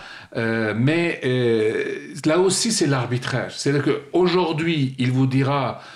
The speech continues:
la Turquie est membre de l'otan, il n'est pas question de s'éloigner. Le lendemain, euh, en visite, euh, en Russie ou en discussion avec, euh, le président Poutine, il,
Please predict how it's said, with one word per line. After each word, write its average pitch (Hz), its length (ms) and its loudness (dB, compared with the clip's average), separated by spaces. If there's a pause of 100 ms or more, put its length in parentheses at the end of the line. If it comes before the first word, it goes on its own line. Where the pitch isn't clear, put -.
(220)
la 135 140 0
Turquie 143 440 -2
est 123 80 2
membre 147 260 2
de 135 100 2
l'otan, 131 500 0
il 123 160 2
n'est 117 220 2
pas 180 180 -4
question 151 720 0
de 120 140 0
s'éloigner. 120 840 0
Le 156 200 2
lendemain, 190 800 2
euh, 160 60 -2
en 151 340 0
visite, 143 500 -2
euh, 127 240 2
en 127 160 0
Russie 127 360 0
ou 151 120 4
en 117 100 0
discussion 131 540 -2
avec, 123 300 0
euh, 107 240 2
le 113 120 0
président 117 480 -2
Poutine, 147 400 -4
il, 131 140 0